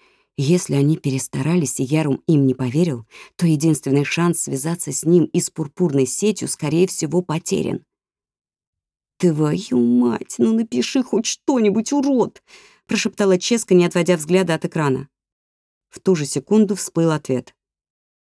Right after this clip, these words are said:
«Ярум, уверен?» Буэнди и Ческа переглянулись. Ответила Ческа. «Ларри, тридцать три.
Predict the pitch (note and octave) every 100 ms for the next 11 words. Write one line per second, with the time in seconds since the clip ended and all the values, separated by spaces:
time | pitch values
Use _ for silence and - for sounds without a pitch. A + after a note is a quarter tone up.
0 | _ _ _ C#3 E3 B2 A#2 - _ _
1 | _ D3 C#3 F#3+ G#3+ D3 _ _ _ _
2 | _ _ _ _ _ _ _ _ - C#3+
3 | D#3+ D#3 C#3+ C#3 C3 F3 E3+ F3+ E3+ C#3+
4 | C3+ C3+ B2 A#2 - - - - E3+ D3+
5 | E3+ E3+ D3+ - B2 - A#2+ _ _ _
6 | _ _ _ _ _ _ _ _ C#3 C#3+
7 | D#3 F#3 C#3 C#3 - B2+ B2 A2+